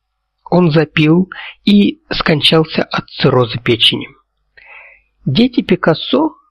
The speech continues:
Майя, Клод и Палома, долгие годы судились с Жаклин за наследство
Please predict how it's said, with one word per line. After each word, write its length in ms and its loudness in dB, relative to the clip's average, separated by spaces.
Майя, 460 2
Клод 420 0
и 40 2
Палома, 640 0
долгие 520 2
годы 560 2
судились 680 0
с 120 0
Жаклин 760 0
за 200 2
наследство 800 -2